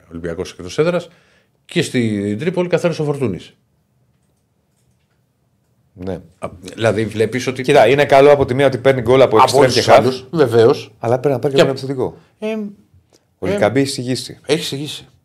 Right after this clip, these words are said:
Speaker 1: Έχει συγγύσει.
Speaker 2: Και δεν είναι ότι δεν έχει ευκαιρίες. Του έχουν παρουσιαστεί ευκαιρίες. Δεν είναι
Speaker 1: Κα-,
Speaker 2: δηλαδή ότι
Speaker 1: κα-,
Speaker 2: δεν είναι μέσα στις φάσεις.
Speaker 1: Ναι. Κοίτα, χαρακτηριστικό, ας πούμε, και ο Λικαμπή που, αυτό που λέμε που είναι δημοσιογραφικό κλισέ, ότι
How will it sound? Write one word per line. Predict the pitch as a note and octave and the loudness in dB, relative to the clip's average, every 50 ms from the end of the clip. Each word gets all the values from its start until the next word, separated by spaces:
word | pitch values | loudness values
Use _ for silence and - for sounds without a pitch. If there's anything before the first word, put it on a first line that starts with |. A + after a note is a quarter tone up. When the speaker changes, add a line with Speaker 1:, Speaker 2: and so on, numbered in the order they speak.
| _ | _
Speaker 1:
Έχει | - B2+ C#3+ C3+ - | -8 -6 -6 -6 -10
συγγύσει. | - - A#2 A2+ A2+ G#2 - - - - _ _ _ _ | -14 -16 -14 -14 -14 -14 -16 -18 -20 -20 _ _ _ _
Speaker 2:
Και | - A#2+ A#2 | -4 0 2
δεν | C#3 F3 G3 | 2 2 4
είναι | G#3+ G3+ | 2 0
ότι | F#3 D#3 | 2 2
δεν | D3+ B2+ | 2 0
έχει | A#2 A#2 G2+ | 0 -2 -6
ευκαιρίες. | - - - F#2+ E2 D#2+ D#2 D#2 | -8 -6 -6 -4 -4 -4 -6 -6
Του | - B2+ | -6 -8
έχουν | A#2+ A#2 | -4 0
παρουσιαστεί | B2 A#2+ A2 A2+ - G#2+ G2+ - - C#3+ | 0 0 0 0 -2 -4 -4 -2 -4 -4
ευκαιρίες. | - - G#2+ E2 D#2+ D2+ D2 D2+ | -4 -4 -4 -4 -4 -8 -6 -4
Δεν | F#2+ | -2
είναι | A#2+ | 0
Speaker 1:
Κα-, | C#3 | 0
Speaker 2:
δηλαδή | C3+ C3+ C3+ B2 A#2 B2 | 2 2 2 2 2 2
ότι | A#2+ | 0
Speaker 1:
κα-, | A2 | 0
Speaker 2:
δεν | G#2+ G2+ | -2 -4
είναι | G2 | -4
μέσα | F#2+ F#2 - | -6 -8 -8
στις | - - F#2 | -6 -4 -6
φάσεις. | E2 - - - - - - _ A#2 A2+ | -6 -6 -8 -12 -14 -14 -16 _ -20 -20
Speaker 1:
Ναι. | - - _ _ _ - - - _ _ _ | -20 -20 _ _ _ -18 -18 -18 _ _ _
Κοίτα, | - B2+ A#2 G#2 E2 | -12 -10 -8 -8 -8
χαρακτηριστικό, | - - G#2+ G2+ F2+ - G2 F2 - - - - A#2 | -6 -6 -6 -6 -6 -8 -10 -12 -12 -8 -4 -2 -2
ας | A2+ - | -2 -2
πούμε, | B2 A#2+ A#2+ A2+ | -4 -6 -6 -6
και | A2 A2 | -6 -6
ο | - A2 G#2+ | -4 -4 -4
Λικαμπή | G#2 F2+ F2+ G#2 F2+ F#2+ A#2 | -4 -4 -4 -4 -4 -4 -6
που, | A#2 - G2+ - - _ _ _ _ _ _ _ _ _ _ _ _ | -6 -8 -12 -12 -14 _ _ _ _ _ _ _ _ _ _ _ _
αυτό | - - - - A2+ G2+ | -14 -12 -10 -10 -10 -10
που | - G#2 | -10 -6
λέμε | G2 G#2+ A2+ A2 A2+ G2+ | -4 -2 -2 -2 -2 -4
που | F2 G2 G2+ G#2+ | -4 -4 -6 -6
είναι | A2 A2 G#2+ | -4 -6 -6
δημοσιογραφικό | G2 G2 F#2+ G2 G2+ F#2+ F#2+ F2+ - - G#2+ | -8 -8 -10 -10 -8 -8 -8 -8 -8 -8 -10
κλισέ, | F#2 - F2 E2+ - A#2 G#2+ G#2 | -10 -10 -12 -8 -4 -2 0 0
ότι | G2 F#2 E2+ F2+ | -2 -2 -4 -6